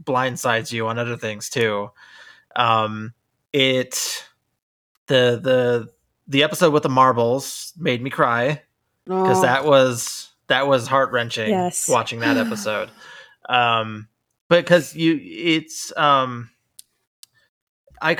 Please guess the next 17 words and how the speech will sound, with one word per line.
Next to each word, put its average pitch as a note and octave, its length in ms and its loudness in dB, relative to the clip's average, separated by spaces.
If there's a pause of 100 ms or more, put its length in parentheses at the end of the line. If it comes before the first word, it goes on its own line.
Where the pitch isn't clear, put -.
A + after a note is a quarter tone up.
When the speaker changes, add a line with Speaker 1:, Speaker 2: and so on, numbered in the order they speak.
Speaker 1:
I F3 120 0
kind B3 220 2
of - 140 2
thought E3 240 2
of C#3+ 160 0
it C#3 160 2
as, B2+ 300 0
like, A#2+ 340 0 (360)
um, A2 560 -6 (260)
uh, A#2 320 -2
the, A2+ 360 -2
the, A2+ 440 -4
the A#2+ 120 0
anime A#2 240 0
and A2 160 -2
manga A2+ 220 -2
Berserk, G#2+ 600 -4